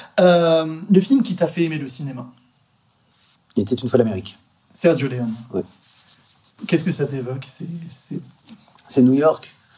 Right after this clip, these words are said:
Speaker 2: C'est, euh, la musique. C'est, euh,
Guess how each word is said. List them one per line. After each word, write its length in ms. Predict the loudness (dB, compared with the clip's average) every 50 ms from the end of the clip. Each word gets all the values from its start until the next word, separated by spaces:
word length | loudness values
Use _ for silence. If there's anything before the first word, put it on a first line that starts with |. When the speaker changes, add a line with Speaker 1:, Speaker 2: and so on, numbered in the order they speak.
| _ -20 _ _
Speaker 2:
C'est, 380 | -14 -10 -8 0 4 6 6 8
euh, 560 | 6 6 4 2 2 2 2 2 0 -2 -2
la 80 | -2 -2
musique. 580 | -2 -2 -2 -2 0 0 0 0 -2 -14 -16 -16 _ _ _ _ _ _ _ _ _ _ _ _ _ _ _ _ _
C'est, 540 | -14 -12 -10 -10 -10 -8 -2 0 0 0 0
euh, 60 | -2